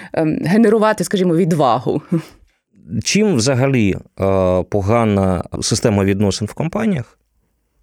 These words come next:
Speaker 2: е, де є керівник, заступники, керівники середньої ланки, виконавці, е, чи дійсно бюрократія настільки зараз погана, як про неї пишуть автори,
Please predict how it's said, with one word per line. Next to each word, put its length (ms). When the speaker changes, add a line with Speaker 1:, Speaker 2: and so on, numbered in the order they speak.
Speaker 2:
е, 140
де 240
є 260
керівник, 600
заступники, 960
керівники 540
середньої 520
ланки, 640
виконавці, 1160
е, 480
чи 120
дійсно 500
бюрократія 720
настільки 680
зараз 560
погана, 600
як 180
про 160
неї 180
пишуть 400
автори, 460